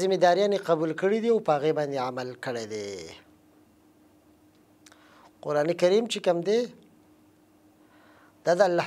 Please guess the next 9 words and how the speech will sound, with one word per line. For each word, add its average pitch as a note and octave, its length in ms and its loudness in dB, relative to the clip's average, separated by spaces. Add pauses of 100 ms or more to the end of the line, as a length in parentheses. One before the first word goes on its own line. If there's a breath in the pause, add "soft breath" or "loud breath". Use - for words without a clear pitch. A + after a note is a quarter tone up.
تعالی E3 220 4 (120)
رب D#3+ 120 -2
العزت D3+ 380 -6 (840)
یو B2+ 160 -8
نعمت D3+ 420 0
دی - 120 -20 (920 soft breath)
او D3+ 80 -4
یو D#3+ 140 4 (140)
امانت E3 380 2